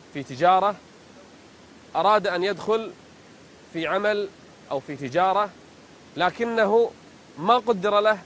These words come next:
تضايق: "ليش فاتني هذا الأمر؟" بعدين اكتشف أن التجارة كلها خاسرة، كلها فلست، الشركة راحت، يقول: "الحمد لله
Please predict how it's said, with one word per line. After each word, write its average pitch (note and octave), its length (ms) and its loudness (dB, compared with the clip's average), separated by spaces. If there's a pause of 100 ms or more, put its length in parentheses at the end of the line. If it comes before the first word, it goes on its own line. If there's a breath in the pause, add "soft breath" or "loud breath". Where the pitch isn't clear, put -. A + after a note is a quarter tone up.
(360)
تضايق: G#3+ 520 4 (500)
"ليش F3+ 160 -4
فاتني A3+ 420 2
هذا G#3+ 180 2
الأمر؟" G#3+ 440 0 (640)
بعدين F3 320 -2
اكتشف F#3+ 420 -6 (840)
أن D3+ 120 -4
التجارة D#3+ 400 -2
كلها D#3+ 260 -2
خاسرة، D3 420 -6 (920)
كلها F#3+ 200 0
فلست، D#3+ 460 -6 (480)
الشركة F3 360 -4
راحت، D#3+ 340 0 (680)
يقول: D#3 240 -6
"الحمد F#3 420 -4
لله D#3 560 -2